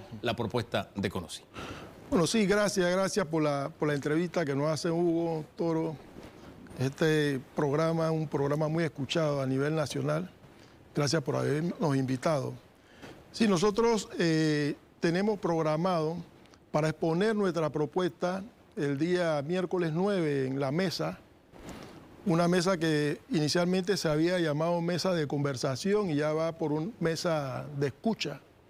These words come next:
Speaker 2: Sin embargo, nosotros hemos estado ahí porque queríamos escuchar también la,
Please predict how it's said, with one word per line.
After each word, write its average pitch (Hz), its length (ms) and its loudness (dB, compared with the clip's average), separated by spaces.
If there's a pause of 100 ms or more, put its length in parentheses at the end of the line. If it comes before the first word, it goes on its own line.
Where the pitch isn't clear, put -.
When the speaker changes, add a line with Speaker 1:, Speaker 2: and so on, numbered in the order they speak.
(640)
Speaker 2:
Sin 156 200 2
embargo, 185 320 2
nosotros 190 440 2
hemos 190 340 2
estado 175 420 0
ahí 185 300 0 (840)
porque 147 920 0
queríamos 190 500 2
escuchar 170 440 0
también 165 440 0
la, 143 400 -2